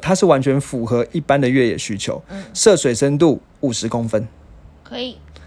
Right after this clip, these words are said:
Speaker 1: 好，所以我觉得这个真，这就是你真的这，这款车就是，应该说不能叫能文能武，因为它不，不文，它就是一个武车。
Speaker 2: 嗯。
Speaker 1: <laughs> 对不对？好，然后呢，刚才讲呢，刚才还有一个东西忘记讲了，就是说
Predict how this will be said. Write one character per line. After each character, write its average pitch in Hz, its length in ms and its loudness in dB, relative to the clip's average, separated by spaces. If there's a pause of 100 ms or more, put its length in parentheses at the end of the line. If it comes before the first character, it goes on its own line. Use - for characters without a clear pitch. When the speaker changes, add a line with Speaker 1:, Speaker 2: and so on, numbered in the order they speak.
(160)
Speaker 1:
好， 165 140 4
所 208 140 4
以 220 300 2
我 151 280 6
觉 170 160 4
得 233 120 8
这 220 100 0
个 240 80 6
真， 208 340 2
这 214 240 6
就 196 200 0
是 190 200 4
你 151 160 0
真 175 140 2
的 180 100 2
这， 175 160 2 (140)
这 185 100 2
款 156 160 4
车 147 80 2
就 151 120 0
是， 151 200 2 (1120)
应 208 100 0
该 247 80 8
说 254 80 2
不 247 200 2
能 180 100 4
叫 190 120 6
能 151 260 2
文 143 180 6
能 139 180 2
武， 135 80 0
因 170 60 2
为 202 80 6
它 175 140 2
不， 160 180 2
不 175 320 4
文， 90 340 0
它 190 120 4
就 202 100 2
是 220 100 4
一 208 60 6
个 - 200 4
武 104 220 -2
车。 113 360 0 (260)
Speaker 2:
嗯。 208 320 -10
Speaker 1:
<laughs> - 140 -12
对 143 120 2
不 123 80 0
对？ 170 200 2 (160)
好， 165 200 2 (140)
然 185 140 4
后 262 80 4
呢， 208 100 4
刚 202 180 4
才 196 80 6
讲 139 240 2
呢， 135 200 -2
刚 214 160 2
才 170 60 2
还 165 40 4
有 143 80 4
一 131 100 2
个 131 140 2
东 135 160 0
西 135 160 -2
忘 139 180 0
记 135 140 -4
讲 92 180 -4
了， 80 80 -6
就 143 120 0
是 160 40 0
说 170 160 4